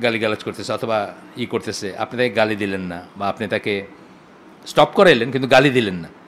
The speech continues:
আরেকটা evil করলেন না, বা আর, আর সে রাগ করতেছে, সে হিংসা করতেছে, আপনি হিংসা করলেন না, এই যে পেশেন্সটা, এটা কিন্তু আপনার একটা way of protecting yourself against the evil, এটা বলতেছেন এখানে। Have patience against an enemy,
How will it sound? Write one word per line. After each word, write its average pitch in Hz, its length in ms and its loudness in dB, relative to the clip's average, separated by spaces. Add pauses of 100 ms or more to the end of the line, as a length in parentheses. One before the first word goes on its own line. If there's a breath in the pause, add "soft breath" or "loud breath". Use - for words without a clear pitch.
(240 loud breath)
আরেকটা 143 300 4
evil 143 240 2
করলেন 101 320 -2
না, 85 120 -12
বা 104 140 -4
আর, 120 240 2
আর 113 440 2
সে 139 200 2
রাগ 131 240 6
করতেছে, 120 440 -4 (260 loud breath)
সে - 160 2
হিংসা 143 260 0
করতেছে, 127 280 -4
আপনি 120 200 0
হিংসা 120 260 -4
করলেন 101 300 -2
না, 90 60 -6
এই 117 80 -2
যে 147 80 -4
পেশেন্সটা, 120 500 -4 (360 loud breath)
এটা 127 240 0
কিন্তু 160 440 -4
আপনার 117 360 -4
একটা 110 220 -4
way 113 180 0
of 117 100 -2 (180)
protecting 113 400 -6
yourself 107 380 -4 (100)
against 98 280 -6
the 92 140 -4
evil, 85 140 -10 (100)
এটা 98 180 -8
বলতেছেন 90 420 -10
এখানে। 85 260 -14 (1500 loud breath)
Have 147 120 0 (100)
patience 202 380 4
against 196 240 2
an 165 100 0
enemy, 165 320 2